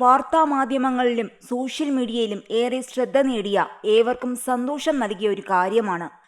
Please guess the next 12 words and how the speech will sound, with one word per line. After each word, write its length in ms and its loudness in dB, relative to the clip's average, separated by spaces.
നടൻ 220 2
മോഹൻലാൽ 480 0
മമ്മൂട്ടിക്ക് 560 -2
വേണ്ടി 200 -4
ശബരിമലയിൽ 640 -2
വഴിപാട് 540 4
നടത്തിയത്. 500 -4
സഹോദര 520 0
തുല്യനായ 640 0
മമ്മൂട്ടിയുടെ 680 0
പേരിൽ 300 0
ഉഷപൂജയാണ് 840 -2